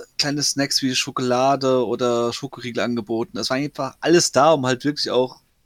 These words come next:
den Tag zu überstehen. Und auch das, äh, die, die warme Speise, wo man sich holen konnte.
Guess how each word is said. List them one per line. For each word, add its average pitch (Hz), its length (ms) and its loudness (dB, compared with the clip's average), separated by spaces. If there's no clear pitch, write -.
den 117 120 -4
Tag 151 260 -2
zu - 100 -4
überstehen. 113 460 -4
Und 117 180 0
auch 131 240 4
das, 120 260 0
äh, 113 260 2
die, - 180 -14
die 98 80 -6
warme 131 240 4
Speise, 120 400 2
wo 117 60 -2
man 117 140 -2
sich 107 180 -6
holen 117 180 -2
konnte. 120 420 -6